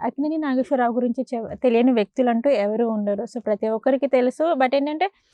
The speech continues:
ఇంకా తెలియని విషయాలు తెలుసుకోవాలి, తెలుసుకోవాలి అనేసి అని చాలామంది అనుకుంటూ ఉంటారు.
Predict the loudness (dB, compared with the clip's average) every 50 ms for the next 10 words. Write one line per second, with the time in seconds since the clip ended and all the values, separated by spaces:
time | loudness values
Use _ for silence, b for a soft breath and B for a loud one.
0 | B B B B 0 0 2 6 6 6 6 6 6 6 6 6 8 6 6 6
1 | 6 4 2 2 2 2 2 4 4 4 2 2 2 0 0 0 -4 -2 -2 0
2 | 2 2 2 2 0 0 0 -2 -2 -2 -6 -6 -4 -2 0 0 2 2 0 0
3 | 0 -2 -4 -4 -2 -2 -2 -2 -2 -4 -2 -2 0 0 0 0 0 -2 -4 -4
4 | -4 -4 -4 -4 -4 -4 -4 -4 -2 -2 -2 -2